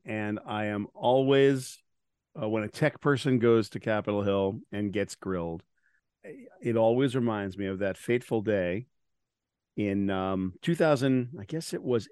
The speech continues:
eighteen, when Mark Zuckerberg was called to the Hill. Zuck goes to Washington, if you remember, and Orrin Hatch, uh, Senator Orrin Hatch, says to him on the record, "Well, if you give all this, if,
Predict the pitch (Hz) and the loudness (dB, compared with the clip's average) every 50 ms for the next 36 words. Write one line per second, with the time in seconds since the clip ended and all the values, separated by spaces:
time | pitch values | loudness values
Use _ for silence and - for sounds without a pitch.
0 | _ - 120 127 131 - _ - - - - 117 101 90 87 92 120 160 - _ | _ -4 -4 -4 -4 -4 _ -16 -12 -8 -4 -4 -2 -2 -2 -4 -4 -6 -8 _
1 | _ _ _ _ _ _ _ - - 117 120 123 143 185 180 - 143 175 208 196 | _ _ _ _ _ _ _ -2 0 2 4 4 4 4 2 0 0 0 2 2
2 | 170 135 104 107 98 92 87 95 95 - - - 95 90 90 87 - 90 80 90 | 2 2 2 2 0 0 -2 -2 -4 -6 -6 -6 -6 -4 -4 -4 -6 -8 -10 -8
3 | 90 92 87 98 160 - _ _ _ _ _ _ _ _ _ _ 185 131 110 98 | -4 -4 -4 -4 -6 -8 _ _ _ _ _ _ _ _ _ _ -18 -16 -14 -6
4 | 92 110 151 165 156 - 123 120 143 139 143 135 - - 139 123 113 101 98 - | -2 0 0 0 0 -2 -2 2 4 4 4 4 2 0 0 2 2 0 0 -4
5 | - 90 90 101 87 87 85 95 87 82 85 85 85 82 80 82 87 95 117 135 | -8 -10 -10 -8 -6 -6 -6 -6 -6 -6 -6 -6 -6 -8 -8 -8 -8 -8 -10 -10
6 | - _ _ _ _ _ _ _ _ _ _ - 120 123 127 - - 131 131 139 | -12 _ _ _ _ _ _ _ _ _ _ -4 -2 -2 -2 -2 -2 0 2 2
7 | 143 151 151 143 107 123 117 110 104 98 - - - - - - - _ _ _ | 2 2 0 0 0 0 -2 -2 -2 -4 -6 -8 -10 -12 -12 -14 -16 _ _ _
8 | _ _ _ _ - 120 110 107 104 - - 127 127 131 120 117 117 120 131 127 | _ _ _ _ -4 -2 -2 -2 -4 -2 -2 0 2 2 4 4 4 4 2 2
9 | 120 101 87 90 120 - - - - - - 131 117 117 107 - - - _ - | 0 0 -2 -4 -6 -8 -10 -14 -12 -4 0 2 2 2 0 -2 -8 -16 _ -12
10 | - - 120 110 101 101 104 98 95 101 127 175 214 - - 104 104 104 101 95 | -6 -2 -2 0 0 -2 -4 -4 -4 -4 -4 -6 -6 -6 -6 -6 -4 -4 -4 -2
11 | 98 104 98 98 - - 98 101 117 147 170 - _ _ _ _ - 131 127 113 | -2 -2 -4 -4 -4 -4 -4 -2 -2 -4 -6 -10 _ _ _ _ -2 -2 -2 -2
12 | 110 120 107 101 143 196 220 220 196 175 151 139 143 131 117 - - 131 117 117 | -2 -4 -2 2 2 2 4 4 2 2 2 2 0 -2 -2 -2 -4 -4 -4 -4